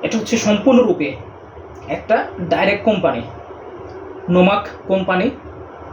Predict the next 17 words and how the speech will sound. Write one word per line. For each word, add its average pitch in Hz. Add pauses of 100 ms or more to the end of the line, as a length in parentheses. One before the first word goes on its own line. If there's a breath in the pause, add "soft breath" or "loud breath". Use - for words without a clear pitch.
(120)
সৌদি 160
আরবের 165
মধ্যে 160 (180)
কয়েকটা 220
কোম্পানির 185
মধ্যে 147
খুবই 151
নামি 147
দামি 147
কোম্পানি। 123 (540)
আপনারা 156
অবশ্যই 151
নেটে 151
সার্চ 151
দিয়ে 151
দেখবেন, 147 (240)
তার, 147